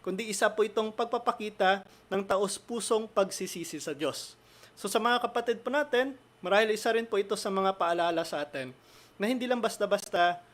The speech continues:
pumunta sa sakramento ng kumpisalan and then you ask forgiveness, no, sa, sa Diyos upang mahinga ng kapatawaran or mabigyan ng kapatawaran ng iyong mga kasalanan without, no,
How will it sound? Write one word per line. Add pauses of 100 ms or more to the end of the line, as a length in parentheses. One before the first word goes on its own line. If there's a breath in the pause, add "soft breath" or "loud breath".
(240 soft breath)
pumunta
sa
sakramento
ng
kumpisalan (480 loud breath)
and
then (220)
you
ask
forgiveness,
no, (320 soft breath)
sa, (1300)
sa
Diyos
upang
mahinga
ng
kapatawaran
or
mabigyan
ng
kapatawaran
ng
iyong
mga
kasalanan (1040 loud breath)
without, (320)
no,